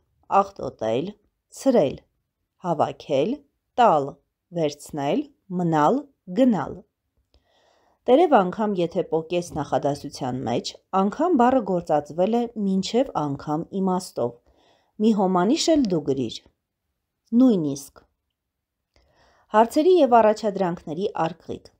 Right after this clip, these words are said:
Ծառն իր ճյուղերը ում հետ է համեմատում։ Ծիծառ բանաստեղծական բառով հեղինակը որ թռչունին է անվանում։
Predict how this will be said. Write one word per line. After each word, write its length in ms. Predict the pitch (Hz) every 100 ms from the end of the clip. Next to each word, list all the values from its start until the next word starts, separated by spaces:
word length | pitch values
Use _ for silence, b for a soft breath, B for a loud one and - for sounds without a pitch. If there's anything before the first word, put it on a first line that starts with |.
| _ _ b b b b
Ծառն 360 | 254 370 359
իր 100 | 302
ճյուղերը 440 | - 180 202 180 156 -
ում 180 | 285 330
հետ 240 | 233 226
է 60 | 240
համեմատում։ 760 | 185 160 151 143 139 - - 165 _ _ _ _
Ծիծառ 380 | 226 226 240 330
բանաստեղծական 920 | 254 220 190 196 175 - 147 147 147 208
բառով 360 | 165 139 104 -
հեղինակը 640 | - 220 226 196 139 - -
որ 260 | 165 196 -
թռչունին 600 | - 190 - 151 143 151
է 100 | 190 -
անվանում։ 540 | 202 196 180 156 131